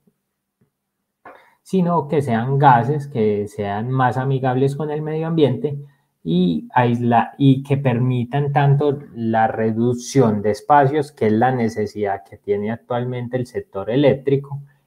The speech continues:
que es la reducción de ese espacio, pero que, pues, sean eh, más amigables, tanto con el medio ambiente como con la operación misma, y que no representen tantos trabajos,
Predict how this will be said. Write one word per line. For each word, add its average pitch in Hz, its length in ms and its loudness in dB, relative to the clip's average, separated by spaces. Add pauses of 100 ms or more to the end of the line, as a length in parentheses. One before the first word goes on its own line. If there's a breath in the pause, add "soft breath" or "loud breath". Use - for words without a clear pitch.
(120)
que - 100 -4
es 104 60 0
la 113 160 2
reducción 107 480 0
de 110 80 -6
ese 123 140 -2
espacio, 135 500 0 (340)
pero 180 300 6
que, 110 580 2
pues, - 300 -8 (200)
sean 113 1000 -2 (400)
eh, 104 320 2
más 117 320 4
amigables, 104 840 0
tanto 104 340 -4
con 101 180 -4
el 101 100 -4
medio 104 240 0
ambiente 139 360 0
como 101 380 0
con 104 200 -4
la 98 80 -2
operación 95 580 -4
misma, 113 360 -2
y 95 40 -12
que - 160 -8
no 98 180 -4
representen 101 840 -4
tantos 120 440 -4
trabajos, 98 480 -2